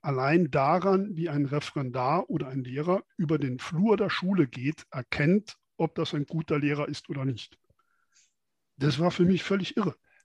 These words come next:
Ja, auf der einen Seite betrieben wir einen brutalen Aufwand, um einen guten Unterricht hinzulegen und damit eine gute Note in der Lehrprobe zu bekommen.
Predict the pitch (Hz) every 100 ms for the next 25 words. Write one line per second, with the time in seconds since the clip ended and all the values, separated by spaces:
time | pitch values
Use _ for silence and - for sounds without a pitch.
0 | - 135 - 160 - - 139 202 156 147
1 | 196 180 143 190 196 156 127 143 - 156
2 | 185 131 165 233 - 123 165 175 156 135
3 | 127 190 - 143 226 143 127 - 147 147
4 | 143 139 175 208 - - _ _ - 131
5 | 131 156 135 - 170 - 120 156 226 123
6 | 123 131 175 - 107 110 143 120 135 147